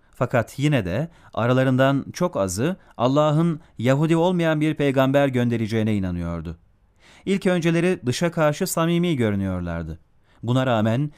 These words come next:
kendi seçilmiş topluluklarının üstün olduğu inancındaydılar ve bu konuyu kendi aralarında konuşuyorlardı. Yeni dine karşı şüpheli tavırlarını gizli tutmalarına rağmen bu tavrı vahyin ilahi kaynağından şüphe duyan Araplarla paylaşmaya hazırdılar.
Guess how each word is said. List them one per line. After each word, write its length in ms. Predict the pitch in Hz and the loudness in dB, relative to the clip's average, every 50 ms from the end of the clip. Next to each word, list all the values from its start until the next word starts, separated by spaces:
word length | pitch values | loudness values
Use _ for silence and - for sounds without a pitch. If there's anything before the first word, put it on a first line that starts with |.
| _ _ - | _ _ -6
kendi 280 | - 117 117 120 127 | -4 -2 0 0 0
seçilmiş 460 | 123 - 110 - - 113 117 135 135 - | -2 -2 -4 -4 -2 -2 -2 -2 -2 -4
topluluklarının 800 | - 120 110 - 117 113 110 107 - 120 117 113 110 120 117 110 | -6 -8 -6 -6 -6 -6 -6 -4 -2 -2 0 0 0 0 0 0
üstün 340 | 98 90 87 - - 175 | -2 -4 -6 -4 -4 -2
olduğu 300 | 175 165 156 151 143 151 | 0 0 0 0 0 0
inancındaydılar 1000 | 143 127 117 101 101 98 95 98 95 90 92 87 87 87 82 82 80 78 - - _ _ _ _ _ - - | 0 0 0 -2 -4 -4 -4 -4 -4 -4 -4 -6 -6 -6 -6 -6 -8 -8 -12 -18 _ _ _ _ _ -14 -6
ve 140 | 107 110 113 | -4 -2 -2
bu 100 | 123 123 | -2 -4
konuyu 460 | - 113 101 92 92 101 131 160 170 - - _ _ _ | -4 -4 -4 -2 -2 0 0 -2 -2 -4 -10 _ _ _
kendi 280 | - 113 110 113 135 147 | -6 -4 -2 0 2 0
aralarında 480 | 135 120 113 113 104 101 98 104 104 | 0 0 -2 -4 -4 -2 -4 -4 -4
konuşuyorlardı. 880 | - 107 98 95 - - 101 90 87 85 82 80 78 76 76 73 78 - - - - _ _ _ - - - - - | -4 -6 -6 -6 -6 -8 -8 -8 -8 -6 -8 -8 -8 -8 -10 -10 -14 -16 -20 -20 -20 _ _ _ -20 -20 -20 -14 -6
Yeni 320 | 110 120 147 170 208 202 | 0 2 2 4 2 0
dine 220 | 185 190 180 180 180 | 0 0 0 -2 -2
karşı 520 | 175 175 160 156 156 - - 180 190 190 - - _ _ - | -2 0 0 0 0 -2 -2 -2 -2 -2 -6 -14 _ _ -18
şüpheli 360 | - - 160 - 175 170 175 | -12 -10 -4 -4 -2 -4 -2
tavırlarını 560 | - 180 165 156 170 160 160 160 160 165 175 | -2 -2 -2 0 0 2 2 2 2 2 0
gizli 320 | 170 139 135 131 123 170 - | 0 2 0 0 0 -2 -4
tutmalarına 640 | - 170 - - 147 139 135 123 110 104 104 98 | -6 -6 -4 -2 -2 0 0 0 0 0 0 0
rağmen 460 | 95 85 80 82 90 120 156 175 180 - _ _ - | -2 -4 -4 -4 -4 -2 -2 -4 -6 -8 _ _ -6
bu 100 | 123 123 | -6 -6
tavrı 500 | - - 113 107 101 98 117 147 175 175 - - _ _ - | -2 0 0 0 0 0 0 0 0 -2 -6 -12 _ _ -2
vahyin 500 | 110 110 107 107 113 120 123 120 113 - - | 0 0 0 0 0 0 0 0 -2 -2 -2
ilahi 440 | 110 107 101 98 95 123 156 170 | -2 0 0 0 0 0 0 -2
kaynağından 640 | 170 - 147 147 143 139 139 135 127 127 131 127 127 | 0 0 2 2 2 2 2 2 2 2 2 0 0
şüphe 340 | 120 - - - 127 123 110 | -2 -6 -8 -4 -4 -4 -2
duyan 260 | 107 101 98 107 123 | -2 -2 -2 -2 -2
Araplarla 640 | 123 78 98 107 107 - - 127 123 117 113 120 117 | -2 -2 -2 -4 -4 -4 -2 -2 -2 0 0 -2 -2
paylaşmaya 600 | - 110 107 107 107 101 - - 107 127 151 151 | -2 -2 0 0 0 -2 -2 -2 -2 -2 0 0
hazırdılar. 640 | 147 147 131 139 131 110 92 87 71 65 62 - - | -2 -2 -4 -4 -6 -6 -8 -10 -10 -10 -14 -16 -18